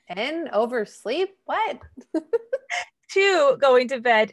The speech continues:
Speaker 2: too late. And so you create this cycle for yourself. So really making sure that you're limit-, watch your alcohol usage before bed,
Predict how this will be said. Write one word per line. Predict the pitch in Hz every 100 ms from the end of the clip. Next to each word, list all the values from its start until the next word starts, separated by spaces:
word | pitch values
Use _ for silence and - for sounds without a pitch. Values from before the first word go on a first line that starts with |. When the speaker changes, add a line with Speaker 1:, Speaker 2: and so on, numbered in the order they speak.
| -
Speaker 2:
too | - 247 226
late. | 214 196 -
And | 285
so | 277
you | 240
create | 226 247 233
this | - 190
cycle | 175 165 175
for | -
yourself. | - 175 - - -
So | - 208
really | 185 214 220 320
making | 285 226 226
sure | 214 - 165 165 165
that | -
you're | 165
limit-, | 151 165 214
watch | 190 160 170 254
your | 175
alcohol | 180 175 180
usage | 160 160 156 170
before | 165 165 170
bed, | 104 107